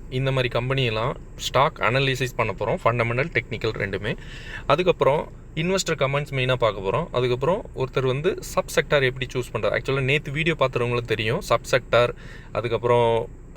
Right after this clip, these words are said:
அ, மெயின் செக்டார், இண்டஸ்ட்ரி, ஸ்டாக், பி இ, இது எல்லாமே பி இ ரேஷியோ ரிலேட்டடான இன்ஃபர்மேஷன் நேத்து சொல்லியிருந்தேன், நேத்து வீடியோல. So, அதை பத்தி இன்னொரு தடவை கேட்டிருக்காங்க. இந்த வீடியோல கிளியரா பார்த்துடலாம். அ, இன்வெஸ்டர் கமெண்ட்ஸ் மெயினா பார்க்கும்போது, ஒருத்தர் வந்து ஹண்ட்ரட்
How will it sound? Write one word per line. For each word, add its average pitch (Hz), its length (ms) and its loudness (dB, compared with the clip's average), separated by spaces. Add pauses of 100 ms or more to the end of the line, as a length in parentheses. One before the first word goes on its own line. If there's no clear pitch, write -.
அ, 107 220 2
மெயின் 127 300 2 (100)
செக்டார், 117 440 4 (400)
இண்டஸ்ட்ரி, 127 640 2 (280)
ஸ்டாக், - 640 2 (160)
பி 117 260 -2
இ, 107 40 -6
இது 120 120 2
எல்லாமே 139 320 4
பி 151 240 0
இ 143 40 2
ரேஷியோ 127 300 4
ரிலேட்டடான 117 640 4 (640)
இன்ஃபர்மேஷன் 120 500 0
நேத்து 110 260 -2
சொல்லியிருந்தேன், 120 340 2
நேத்து 110 260 -2
வீடியோல. 110 380 0
So, 117 200 4
அதை 120 180 4
பத்தி 147 300 -2 (280)
இன்னொரு 143 240 2
தடவை 135 240 4
கேட்டிருக்காங்க. 139 500 4
இந்த 135 160 2
வீடியோல 123 320 2
கிளியரா 117 320 2
பார்த்துடலாம். 104 440 0 (760)
அ, 120 40 6
இன்வெஸ்டர் 151 640 4
கமெண்ட்ஸ் 139 380 2
மெயினா 127 180 2
பார்க்கும்போது, 120 680 2 (280)
ஒருத்தர் 160 320 4
வந்து 143 400 2
ஹண்ட்ரட் 151 360 2